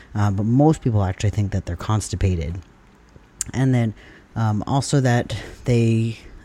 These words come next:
um, see them just going in and out of the litter box very, very frequently. And some people notice that they're not producing any urine, but other people, like I said, they just think that they're just constipated.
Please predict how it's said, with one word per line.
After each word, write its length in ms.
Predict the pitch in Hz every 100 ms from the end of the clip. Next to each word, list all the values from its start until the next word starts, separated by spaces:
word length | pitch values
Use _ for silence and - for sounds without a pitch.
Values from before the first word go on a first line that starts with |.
| -
um, 480 | 110 101 92 92 - - - - - - - -
see 160 | 147
them 120 | 139
just 200 | 135 123
going 180 | - 127 -
in 120 | 143
and 120 | 139
out 240 | 113 135 -
of 120 | 110
the 80 | 113
litter 180 | 113 107
box 340 | 101 101 - - -
very, 220 | - 151 139
very 240 | 123 120
frequently. 720 | 101 - 110 107 90 92 98 - - - - -
And 580 | 117 113 113 110 107 -
some 180 | 160
people 220 | 147 139 127
notice 300 | 117 117 113
that 180 | 110
they're 100 | 104
not 380 | 98 101 104 -
producing 420 | - 147 151 156
any 140 | 156 160
urine, 400 | 151 156 156 147
but 120 | 143
other 160 | 147 131
people, 220 | 127 117
like 140 | 107
I 60 | 98
said, 280 | 92 101 90
they 140 | 101
just 180 | 98 98
think 140 | 104
that 80 | 98
they're 120 | -
just 200 | 80 -
constipated. 640 | - 78 - - 95 80